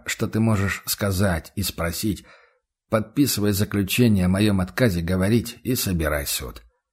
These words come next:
«Так ты ответишь хотя бы зачем?» — с нажимом повторил Курт.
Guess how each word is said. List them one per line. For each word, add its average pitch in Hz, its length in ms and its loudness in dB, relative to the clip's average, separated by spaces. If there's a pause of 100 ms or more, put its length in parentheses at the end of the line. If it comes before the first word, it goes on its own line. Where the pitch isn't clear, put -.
(720)
«Так 110 260 0
ты 123 100 4
ответишь 127 500 2
хотя 117 260 2
бы 117 120 4
зачем?» — 104 640 0 (400)
с - 120 -16
нажимом 113 460 4
повторил 110 420 2
Курт. - 340 -4